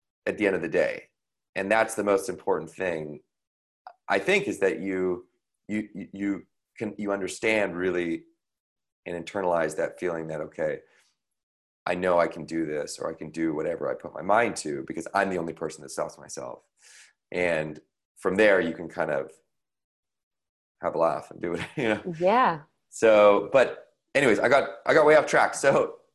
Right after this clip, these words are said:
Speaker 1: that
Speaker 2: That's
Speaker 1: was
Speaker 2: okay.
Speaker 1: the third.
Speaker 2: That was
Speaker 1: Let's
Speaker 2: three.
Speaker 1: talk about it. So we have think about what's important, write
Speaker 2: Write it
Speaker 1: down
Speaker 2: down.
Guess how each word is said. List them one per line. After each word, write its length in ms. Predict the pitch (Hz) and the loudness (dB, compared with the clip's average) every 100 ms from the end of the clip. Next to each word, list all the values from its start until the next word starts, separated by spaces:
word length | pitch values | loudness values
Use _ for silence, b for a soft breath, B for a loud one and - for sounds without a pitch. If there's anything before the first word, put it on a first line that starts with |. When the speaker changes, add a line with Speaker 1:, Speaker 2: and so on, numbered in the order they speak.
| _ | _
Speaker 1:
that 180 | 127 143 | 4 6
Speaker 2:
That's 20 | 165 | 6
Speaker 1:
was 100 | 160 | 4
Speaker 2:
okay. 80 | 180 | 2
Speaker 1:
the 80 | |
third. 460 | - 127 107 101 101 - _ | 0 2 4 2 -4 -12 _
Speaker 2:
That 100 | 165 | 0
was 120 | 170 - | 0 -2
Speaker 1:
Let's 120 | 156 | -2
Speaker 2:
three. 20 | |
Speaker 1:
talk 180 | 143 92 | 2 0
about 100 | 87 | 0
it. 40 | 80 | 0
So 240 | 110 - - _ _ _ _ _ 120 | 0 0 -10 _ _ _ _ _ 4
we 80 | |
have 140 | 131 131 | 4 6
think 160 | 196 | 4
about 140 | 190 165 | 6 6
what's 140 | 147 | 4
important, 460 | 139 123 107 120 143 _ _ _ _ _ _ _ _ _ _ _ _ _ _ | 2 -2 -2 -2 -10 _ _ _ _ _ _ _ _ _ _ _ _ _ _
write 200 | 117 147 | 4 6
Speaker 2:
Write 80 | 202 | 6
it 40 | |
Speaker 1:
down 140 | 143 135 | 4 4
Speaker 2:
down. 340 | 220 180 165 | 0 -6 -12